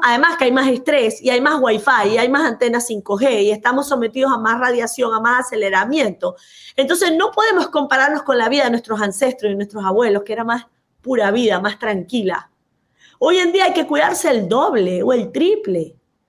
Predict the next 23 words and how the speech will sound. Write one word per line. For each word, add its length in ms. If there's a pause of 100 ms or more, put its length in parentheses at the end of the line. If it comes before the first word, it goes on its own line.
(160)
Porque, 460 (120)
a 120
ver, 240
Julio, 360
no 100
te 100
puedes 240
mudar 360
a 40
una 160
zona 240
azul. 480
Hay 200
un 140
cuento, 540
Julio, 480 (120)
que 120
yo 160
posteé 320
en 80
mis 140
redes 260
sociales 580